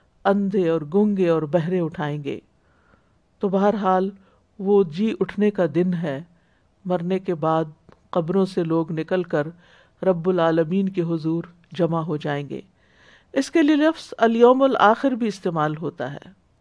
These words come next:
यानी आखिरत का दिन। और ये क़यामत के नामों में से सबसे ज़्यादा नुमायाँ और अहम नाम है। और इस दिन पर ईमान लाने को,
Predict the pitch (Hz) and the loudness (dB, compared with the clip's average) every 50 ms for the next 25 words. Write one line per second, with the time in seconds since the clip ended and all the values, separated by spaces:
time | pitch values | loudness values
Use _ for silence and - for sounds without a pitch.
0 | _ _ _ _ _ _ _ _ _ _ _ _ _ - 175 170 190 190 - - | _ _ _ _ _ _ _ _ _ _ _ _ _ -4 -2 0 0 0 2 2
1 | 175 170 170 - 190 180 175 175 - - 156 139 143 - - - _ _ _ _ | 0 0 0 0 -2 -2 -2 -2 -4 -6 -4 -4 -6 -8 -10 -14 _ _ _ _
2 | _ _ _ _ _ _ _ _ _ _ - 226 220 233 254 254 247 220 214 208 | _ _ _ _ _ _ _ _ _ _ 4 4 6 6 2 0 2 4 4 4
3 | 208 220 240 233 - - 220 190 185 170 175 185 202 208 196 196 190 190 196 - | 4 4 0 -2 0 0 0 2 2 0 0 0 0 0 0 -2 -2 -2 -2 -4
4 | 220 214 - - 262 - - - 208 185 202 170 165 170 175 190 175 170 170 165 | -4 -4 -4 -4 -6 -4 -4 -4 -4 -2 0 0 0 2 0 0 -2 -2 -2 -2
5 | 165 165 170 180 185 196 214 - _ _ _ _ _ - - 180 180 - - 170 | -2 -2 -2 -2 -4 -6 -8 -14 _ _ _ _ _ -4 -2 0 0 0 0 -2
6 | 156 170 196 185 175 165 151 151 147 147 151 156 170 120 - - _ _ _ _ | -2 -2 -2 -2 -2 -4 -4 -4 -6 -6 -6 -6 -8 -8 -10 -12 _ _ _ _
7 | _ _ _ _ _ _ _ _ _ _ _ _ _ _ _ _ - 180 175 170 | _ _ _ _ _ _ _ _ _ _ _ _ _ _ _ _ -2 0 0 0
8 | 165 175 - _ - 180 160 147 160 196 196 190 196 - 175 170 170 165 - 175 | -2 -4 -6 _ -6 -6 -2 0 2 2 2 2 2 2 2 2 2 -2 -6 -6
9 | 175 170 175 175 180 185 185 180 170 160 160 165 175 180 175 - 180 180 190 | -4 -2 0 2 2 2 2 2 0 0 0 0 -2 -4 -4 -6 -6 -6 -6